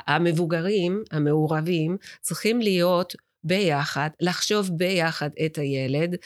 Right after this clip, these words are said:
לפעול גם ביחד לטובת הילד,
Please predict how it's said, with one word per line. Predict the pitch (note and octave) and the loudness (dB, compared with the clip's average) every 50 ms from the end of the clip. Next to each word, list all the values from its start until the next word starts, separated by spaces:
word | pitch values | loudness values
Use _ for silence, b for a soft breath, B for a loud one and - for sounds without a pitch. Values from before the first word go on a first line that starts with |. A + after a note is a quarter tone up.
| B B B B | B B B B
לפעול | F#3+ G3+ G#3 G#3 - - G#3 A3 A3 A3 G3 | 0 0 0 0 -2 -2 0 2 2 2 2
גם | F3 F3+ F#3+ F#3 F3 | 2 0 0 0 0
ביחד | D#3 D3 D3 C#3 C#3+ C#3+ D3+ - - F3 F3+ - B B B B | 0 0 0 0 0 -2 -2 -2 -4 -4 -4 -6 B B B B
לטובת | - G#3 G#3 - A3 G#3+ A3 B3+ C4+ C4 - | -2 0 0 2 0 0 2 0 0 0 0
הילד, | B3+ C4 C4+ A#3+ G3+ F3+ E3 D3+ | 0 2 2 2 4 2 2 0